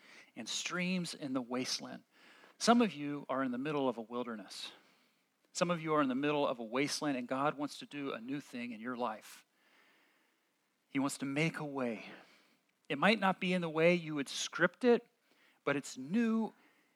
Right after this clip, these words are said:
and it's wonderful. This, after all, is the gospel, the good news of Jesus Christ, not only here in Isaiah, but all throughout the scriptures, perhaps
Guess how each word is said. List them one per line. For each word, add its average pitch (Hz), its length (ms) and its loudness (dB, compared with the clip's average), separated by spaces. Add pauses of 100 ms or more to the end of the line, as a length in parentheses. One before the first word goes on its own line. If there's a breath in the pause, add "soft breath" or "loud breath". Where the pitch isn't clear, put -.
(100)
and 135 120 -4
it's - 180 -6 (100)
wonderful. 131 640 -4 (1160)
This, 208 200 10
after 170 300 2
all, 165 100 4
is 160 80 -4
the 147 100 -6
gospel, 127 640 -4 (280 soft breath)
the 139 80 -6
good 151 200 -4
news 147 320 -4
of 117 80 -14
Jesus 120 340 -8
Christ, 113 380 -2
not 185 240 8
only 202 220 2
here 180 280 2
in 170 80 4
Isaiah, 151 320 6
but 135 120 -2
all 180 180 10
throughout 185 300 4
the - 40 -10
scriptures, 147 460 -2
perhaps - 440 10